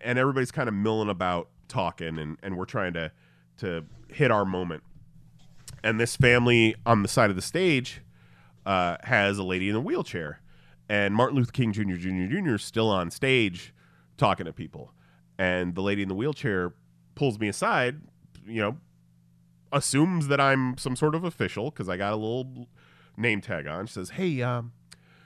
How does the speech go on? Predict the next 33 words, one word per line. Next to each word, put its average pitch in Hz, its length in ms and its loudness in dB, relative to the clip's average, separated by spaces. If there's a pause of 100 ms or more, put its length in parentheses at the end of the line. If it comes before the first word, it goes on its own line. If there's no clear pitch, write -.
(140)
you 151 120 0
think, 175 380 0
uh, 143 360 0 (760)
Martin 139 380 0
Luther 151 200 -2
King 170 200 -6
Junior, 160 300 -2
Junior 196 440 -4
will 165 400 -4
come 165 160 -4
down 165 160 -2
here 170 140 0
and 170 80 -4
take 170 160 -6
a 165 60 -6
photo?" 202 400 -6
And 104 100 -2
I'm 95 100 0
like, 82 160 -4
"I 113 100 -2
tell 110 180 -2
you 87 100 0
what, 80 180 -6 (380)
I 117 160 4
will, 104 560 2 (720)
I 98 80 6
will 95 100 4
put 104 240 4
in 98 140 6
a 92 60 4
word 85 300 0
for - 200 -12
you." 50 100 -12